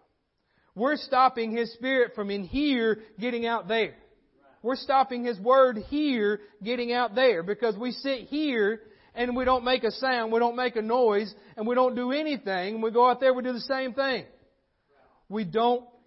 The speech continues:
carry His Word as we're supposed to. He's able to save the whole world. He came for everybody. I don't believe in predestination.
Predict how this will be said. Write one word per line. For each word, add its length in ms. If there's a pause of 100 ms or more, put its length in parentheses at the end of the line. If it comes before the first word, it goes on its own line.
(120)
carry 380
His 180
Word 460
as 160
we're 120
supposed 520
to. 240 (2750)
He's 200
able 260
to 60
save 260
the 100
whole 220
world. 340
He 140
came 420
for 180
everybody. 540 (580)
I 140
don't 160
believe 640 (680)
in 140
predestination. 880